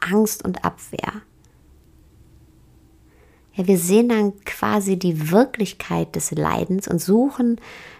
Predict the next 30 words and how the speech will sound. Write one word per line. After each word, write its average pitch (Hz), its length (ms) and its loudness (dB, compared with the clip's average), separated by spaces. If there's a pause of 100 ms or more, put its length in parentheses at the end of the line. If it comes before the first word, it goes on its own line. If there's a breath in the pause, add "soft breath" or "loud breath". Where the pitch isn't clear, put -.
nach 170 380 0
Wegen, 175 800 0
dieses 202 340 -2
Leiden - 380 -2
zu - 160 -4
lindern. 170 560 -2 (680 loud breath)
Und 175 240 2 (240 loud breath)
dieses 170 240 -4
Mitgefühl 240 800 4 (280 loud breath)
lässt 190 360 -2
uns 185 220 -4
dann 160 180 -2
geduldiger 190 920 4
und 170 160 -2
verständnisvoller 180 1160 -2
werden, 170 420 0
uns 233 380 0
gegenüber 220 580 -2
und 190 200 -4
aber 196 200 -2
auch - 160 -8
anderen 247 380 2
gegenüber. 143 640 -4 (420)
Also 175 180 0
Mitgefühl 165 840 0
ist - 240 -10
einfach 170 240 -6 (120)
die - 140 -4
Alternative 165 1040 -2
zu 156 460 -2